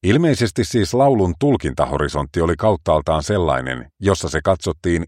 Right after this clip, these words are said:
ensisijassa taideteokseksi, joka tulee nauttia musiikin ja koko musisoivan bändin imagon kera, ja samalla myös keralla hyppysen suolaa.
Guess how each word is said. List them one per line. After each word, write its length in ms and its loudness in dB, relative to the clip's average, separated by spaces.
ensisijassa 720 -4
taideteokseksi, 1000 -2
joka 320 2
tulee 240 0
nauttia 420 0
musiikin 680 -2
ja 220 0
koko 260 0
musisoivan 680 -2
bändin 420 -2
imagon 500 -2
kera, 320 0
ja 180 2
samalla 400 2
myös 320 0
keralla 360 2
hyppysen 520 -2
suolaa. 580 -8